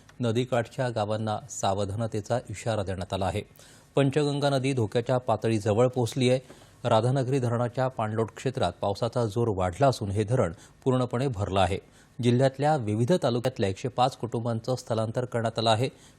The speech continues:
पासष्ट मार्ग आणि एक्क्याऐंशी बंधाऱ्यांवर पुराचं पाणी आल्यानं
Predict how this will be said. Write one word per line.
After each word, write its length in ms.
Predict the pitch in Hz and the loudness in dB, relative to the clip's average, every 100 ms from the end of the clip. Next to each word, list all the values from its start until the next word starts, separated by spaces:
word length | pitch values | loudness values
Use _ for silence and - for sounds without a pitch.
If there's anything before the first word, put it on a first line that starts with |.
| - | 2
पासष्ट 420 | 117 127 127 - | 2 2 -4 -4
मार्ग 320 | 117 117 110 | 0 2 2
आणि 200 | 92 95 - | 0 -2 -4
एक्क्याऐंशी 540 | 104 - 127 131 - | -8 -4 -2 -2 -4
बंधाऱ्यांवर 760 | 151 107 98 101 120 123 123 107 | -4 -2 -2 -2 -2 -2 0 0
पुराचं 440 | - 113 113 113 | -2 -2 -2 -2
पाणी 260 | 117 107 113 101 | -2 -2 -2 -2
आल्यानं 360 | 104 135 104 | 0 0 -2